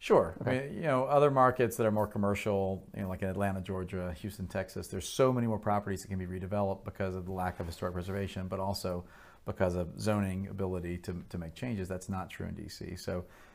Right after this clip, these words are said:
Speaker 1: you tend to take opportunities as they come, and this was a smaller project than we had been focused on, but it was in such a cool location, and we, we, we worked with a really fun design team, so it was worth doing.
Speaker 2: And then the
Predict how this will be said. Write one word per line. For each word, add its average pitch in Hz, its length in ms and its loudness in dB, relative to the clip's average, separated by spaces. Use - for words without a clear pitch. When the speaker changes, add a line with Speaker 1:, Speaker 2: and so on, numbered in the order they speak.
Speaker 1:
you 110 140 2
tend 117 400 2
to 104 180 2
take 107 260 0
opportunities 98 560 -2
as 90 100 -6
they 95 100 -2
come, 95 420 -4
and 101 140 -2
this 104 140 -2
was 104 100 -2
a 95 60 -4
smaller 123 320 6
project 101 560 2
than 104 200 2
we 104 240 4
had 92 200 0
been 95 440 4
focused 175 480 4
on, 87 340 -6
but 117 100 0
it 113 40 4
was 113 80 2
in 110 40 0
such 131 160 2
a 120 40 -4
cool 127 180 2
location, 104 580 0
and 92 100 -4
we, 92 160 -4
we, 95 160 -2
we 107 100 0
worked 98 260 4
with 98 80 0
a 95 40 0
really 92 160 0
fun 92 320 0
design 92 360 -2
team, 90 340 -2
so 87 240 -2
it 92 80 -4
was 92 120 -6
worth 85 200 -8
doing. 87 260 -12
Speaker 2:
And 135 160 6
then 131 360 6
the 123 580 6